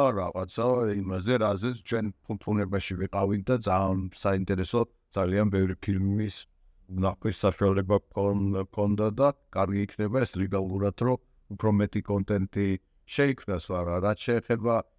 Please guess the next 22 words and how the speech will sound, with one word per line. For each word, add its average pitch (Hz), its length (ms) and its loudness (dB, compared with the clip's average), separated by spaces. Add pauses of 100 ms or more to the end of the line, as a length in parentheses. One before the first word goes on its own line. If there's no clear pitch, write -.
ის, 120 180 -8
რაც 113 280 2
იქნება, 117 560 0
ვთქვათ, 147 440 0 (200)
ეს 120 180 -6
არის 165 180 4
რაღაცა 160 320 0
სერიალები 143 680 0
წამოვიდა. 110 560 0 (480)
პირველად 117 640 4
რაც 95 280 -2
მოხდა, 95 360 -4
რაც 98 220 0
შემიძლია 87 480 -2
ვთქვა, - 280 -8 (120)
ტენდენცია 95 720 -2
არის, 110 260 2
რომ 151 200 2
კერძო 160 380 0
ბიზნესი 110 540 -2
გამოჩნდა 104 540 0
ქართულ, 135 540 -2